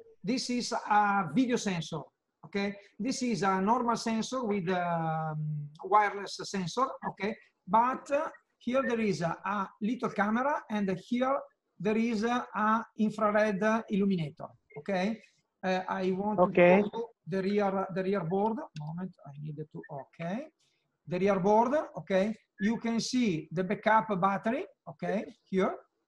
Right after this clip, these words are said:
Speaker 1: Okay, this is a backup battery. And this is a normal sensor, uh, wireless sensor, okay? Uh, with, with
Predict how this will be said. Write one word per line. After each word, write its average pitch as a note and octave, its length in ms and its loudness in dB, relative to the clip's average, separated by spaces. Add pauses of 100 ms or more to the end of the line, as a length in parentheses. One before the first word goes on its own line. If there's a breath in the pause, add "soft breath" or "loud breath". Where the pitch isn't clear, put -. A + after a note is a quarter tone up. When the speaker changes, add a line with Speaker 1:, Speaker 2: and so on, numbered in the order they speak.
(2000)
Speaker 1:
Okay, E3 240 -10
this E3+ 160 -8
is - 60 -12
a E3+ 100 -6
backup E3 420 -8
battery. F#3 420 -2 (500 soft breath)
And F#3 220 0 (180)
this C4+ 240 -4
is B3 220 -2
a A3+ 180 2
normal D4 680 4 (440)
sensor, A#3+ 720 -2 (260)
uh, F#3+ 200 2
wireless G#3+ 500 4
sensor, D3 360 -10 (200)
okay? G3 500 -2 (500)
Uh, G3 420 4 (580)
with, C4 320 2 (340)
with A#3 220 2